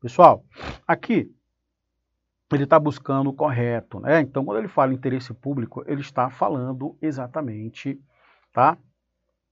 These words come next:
Não tecnicamente da supremacia do interesse público sobre o privado. Quando a gente fala do interesse público, é importante que a gente entenda que o interesse público, ele é uma via de mão dupla. Por quê?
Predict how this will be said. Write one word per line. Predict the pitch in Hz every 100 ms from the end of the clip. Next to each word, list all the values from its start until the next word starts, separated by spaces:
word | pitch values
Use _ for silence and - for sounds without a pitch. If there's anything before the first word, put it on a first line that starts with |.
| _ -
Não | 139 147 196 240 147 123
tecnicamente | 123 143 139 135 123 120 -
da | 151
supremacia | - 139 131 123 - 143
do |
interesse | 143 139 127 123
público | 120 117 113 -
sobre | 196 202
o |
privado. | 359 208 98 _ _ _ _ - - -
Quando | 165
a |
gente | 180 233 170
fala | - 147 139
do |
interesse | 135 127 123 113 -
público, | - 143 123 135
é |
importante | 135 139 113 - 131
que | 131
a |
gente | 120 123 -
entenda | 110 - 127 147 104 - _ _ _ _
que | - 139 139
o | 139
interesse | 160 156 160 -
público, | 139 139 139 143 143
ele | 139
é | 131
uma | 135 131
via | 113 127
de | 120
mão | 135 156
dupla. | 120 113 107 104 _ _ _ _
Por | - 160
quê? | - 107